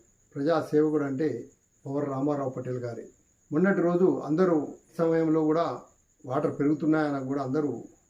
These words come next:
జల దిగ్బంధంలో చిక్కుకున్న పరిస్థితి ఏర్పడింది. అలాంటి పరిస్థితి కా-, రాకూడదని రామారావు పటేల్ గారు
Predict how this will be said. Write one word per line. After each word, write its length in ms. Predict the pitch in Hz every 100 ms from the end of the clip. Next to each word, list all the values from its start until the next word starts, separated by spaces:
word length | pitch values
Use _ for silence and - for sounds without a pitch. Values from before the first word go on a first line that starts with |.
| 120
జల 200 | 135 151
దిగ్బంధంలో 840 | 135 131 147 143 139 131 123 - -
చిక్కుకున్న 360 | 123 120 135 131
పరిస్థితి 400 | 127 123 - 135
ఏర్పడింది. 440 | 117 120 110 110 - _ _ _ _ _
అలాంటి 280 | 143 170 175
పరిస్థితి 380 | 160 143 185 156
కా-, 580 | 143 143 - - _ 135
రాకూడదని 760 | 135 147 151 147 147 156 123 - -
రామారావు 420 | 127 160 180 175
పటేల్ 240 | 165 156
గారు 440 | 156 156 156 131